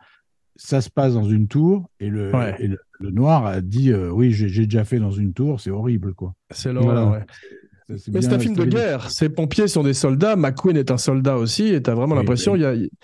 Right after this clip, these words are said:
Speaker 3: Il, il paraît que Silly Fant, il s'était vraiment renseigné pour écrire son scénar. Je vous parlais là du World Trade Center.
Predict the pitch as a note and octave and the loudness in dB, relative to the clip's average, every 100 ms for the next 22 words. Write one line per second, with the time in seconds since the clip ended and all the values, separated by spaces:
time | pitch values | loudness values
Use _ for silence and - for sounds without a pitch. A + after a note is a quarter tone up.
0 | - D3 D3+ D3 E3 A3+ D#3 - D3+ C#3+ | 0 2 4 2 2 2 0 4 4 4
1 | - A3+ B3+ C3+ A2+ B2+ D3 F#3 B2+ F#3 | 2 2 4 2 2 0 2 2 2 4
2 | B3+ F#3+ E3 G3+ F#3 F3 D#3+ G#2+ G#2 A#2 | 4 2 2 4 4 4 2 0 2 -2
3 | - G#2+ - A2+ G#2+ - G2 C3 C#3 A#2+ | 0 -2 2 0 0 0 0 2 2 2
4 | F#2+ G#2 A2+ A2 B2 A2+ - A#2+ G3+ A#3 | 2 2 2 0 -2 -2 -2 0 2 2